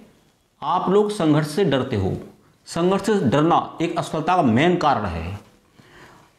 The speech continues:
हर कोई आराम की लाइफ चाहता है, जॉब चाहेगा तो वो भी आराम का जॉब, यानी कि डेस्क वाला जॉब,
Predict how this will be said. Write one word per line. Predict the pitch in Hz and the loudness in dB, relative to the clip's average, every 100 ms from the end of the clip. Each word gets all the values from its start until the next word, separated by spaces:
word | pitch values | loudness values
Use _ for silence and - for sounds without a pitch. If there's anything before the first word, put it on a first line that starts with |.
| _ | _
हर | - 170 | -4 -2
कोई | 196 233 247 233 233 - - - | 2 2 2 -2 -6 -12 -20 -6
आराम | 151 190 196 | -2 0 2
की | 185 | 2
लाइफ | 175 175 | 2 0
चाहता | - 110 101 | -2 -4 -4
है, | 90 90 95 - _ _ _ _ | -4 -4 -6 -14 _ _ _ _
जॉब | 110 151 180 | -4 -2 0
चाहेगा | 185 180 202 226 220 | 0 2 2 0 0
तो | 190 | 0
वो | 180 | 2
भी | 220 233 | 0 0
आराम | 151 147 147 | 2 0 0
का | 117 | -2
जॉब, | 117 - - - _ _ _ _ - | -4 -6 -10 -20 _ _ _ _ -8
यानी | 151 202 | -2 2
कि | 190 | 2
डेस्क | 147 160 - 135 | 0 -2 -4 -2
वाला | 123 104 | 0 0
जॉब, | 101 71 | -2 -6